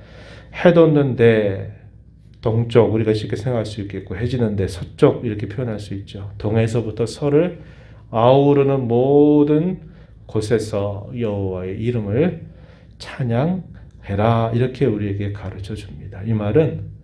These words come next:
우리가 살아가는 삶의 영역 혹은 삶의 자리가 어느 곳에서 있든지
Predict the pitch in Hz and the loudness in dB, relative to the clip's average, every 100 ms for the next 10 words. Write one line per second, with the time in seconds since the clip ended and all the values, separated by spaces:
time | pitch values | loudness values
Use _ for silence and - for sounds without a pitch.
0 | - - - - - - 120 147 151 143 | -20 -20 -20 -20 -12 -4 2 4 6 4
1 | 143 160 151 143 131 139 117 104 - - | 0 -2 0 0 -2 -2 -4 -8 -16 -18
2 | - 147 156 156 151 156 165 170 170 - | -8 -2 0 0 2 4 4 2 -4 -16
3 | - - - - - 107 117 113 104 - | -20 -20 -20 -14 -8 -2 0 0 -4 -10
4 | 127 127 104 - - 156 156 160 165 165 | -4 -2 -4 -8 -6 -2 0 2 2 2
5 | 165 - 101 104 107 117 95 107 131 160 | -2 -10 -8 -6 -4 -4 -4 -4 -2 -2
6 | 156 143 143 135 127 - 135 139 107 123 | -2 -4 -4 -4 -6 -6 -6 -6 -6 -4
7 | 98 98 98 117 90 - | -4 -4 -2 -2 -4 -10